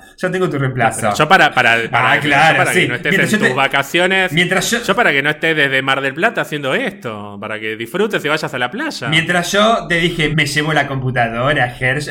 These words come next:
Speaker 1: grabamos a distancia", como grabamos la mayoría de los capítulos del podcast. Y después, "Ah, Ger, pero mirá que yo el sábado, vuelvo el sábado y llego a las ocho de la noche.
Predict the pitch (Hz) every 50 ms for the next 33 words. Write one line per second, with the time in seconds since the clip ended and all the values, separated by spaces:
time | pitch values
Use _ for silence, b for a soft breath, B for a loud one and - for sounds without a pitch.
0 | 135 123 127 123 120 120 131 143 170 185 180 165 139 139 139 165 180 202 202 233
1 | 220 - 160 139 139 139 139 143 147 165 196 214 196 175 143 131 127 123 131 135
2 | 127 156 185 185 147 131 139 127 117 117 139 147 151 170 147 131 120 117 113 107
3 | 113 104 95 90 - - 90 90 - - - B B B B B B B B B
4 | B 170 190 214 240 226 220 185 - - 220 233 226 226 - - 254 262 240 -
5 | - 262 262 208 - 220 208 196 202 240 254 254 226 202 208 202 196 - 208 214
6 | 220 214 214 208 208 - 127 131 147 196 247 226 190 156 135 127 123 - 165 160
7 | 151 143 131 127 127 135 147 175 202 - 127 - - 156 156 160 139 120 123 156
8 | 156 156 151 127 117 107 113 151 180 208 196 208 202 - 113 98 101 104